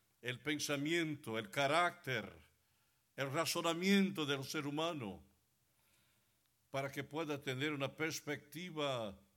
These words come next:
más amplia, más profunda de lo que él o ella se propone a exteriorizar, a verbalizar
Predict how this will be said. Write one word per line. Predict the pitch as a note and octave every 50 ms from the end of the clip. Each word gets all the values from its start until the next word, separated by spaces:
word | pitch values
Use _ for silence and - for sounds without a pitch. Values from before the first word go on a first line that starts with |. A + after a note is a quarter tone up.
| _ _ _ _ -
más | G#2+ B2+ C#3 C3+ - D#3+
amplia, | E3 E3+ F#3 F3+ C3+ C#3 A2+ A2+ A2 G#2
más | A2 C3+ C#3 -
profunda | - - D3 C#3 C3 - - F#3+ A3 G#3+ F3+ C#3+ G#2+ G#2+ G2+ F#2 - - - _ _ _ _ _ _ _ _ _ _ _ _ _ _ _ _ _
de | A2 B2+ C3+
lo | C3 C#3
que | C3+ C#3 C#3 C3 C3 C#3 C#3+
él | D3+ D3+ D3+ D#3 D3 A#2+
o | A2+ A2+
ella | A#2+ C3+ C#3 C#3+ C#3+ C3+ C3
se | C3 - D3 B2
propone | - B2 B2 A#2 G#2+ - - C3+ C3+ C#3 C#3 C3+ A#2+ A2+ A2
a | A2+ A2+ A2+ G#2+ G2 G2 - - - - - _ _ _ -
exteriorizar, | F3 F3 - - - - - F3 D#3 D3 D#3 D#3 C#3+ C3 - - - D#3 D#3+ D#3 C#3+ B2+ A2+
a | A2+
verbalizar | A2 G2+ A2+ D#3 F#3 F#3+ F#3+ C#3 B2+ D#3+ D#3+ D#3 D3 C#3 - - - - E3+ E3 D#3+ C3 A#2 G#2+ G#2+ A2+